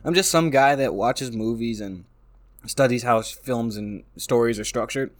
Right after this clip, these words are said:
And I wrote a couple of books. You know, I'm just some random guy who's getting increasingly drunk because I'm on keto and I'm drinking alcohol.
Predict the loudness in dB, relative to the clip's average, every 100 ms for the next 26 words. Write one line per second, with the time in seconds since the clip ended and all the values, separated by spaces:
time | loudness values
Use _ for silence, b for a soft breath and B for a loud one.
0 | b b b b 2 4 6 4 4 0
1 | 0 -2 -2 -4 -2 0 4 4 4 0
2 | 2 2 4 4 4 4 2 0 0 0
3 | 0 -2 -4 _ _ _ _ 0 0 -2
4 | -8 0 2 2 0 -2 0 2 4 2
5 | 0 0 0 0 0 -6 -2 0 0 0
6 | -2 -4 0 2 4 2 0 -6 -8 -6
7 | -4 -4 -4 0 0 -2 -2 -2 -2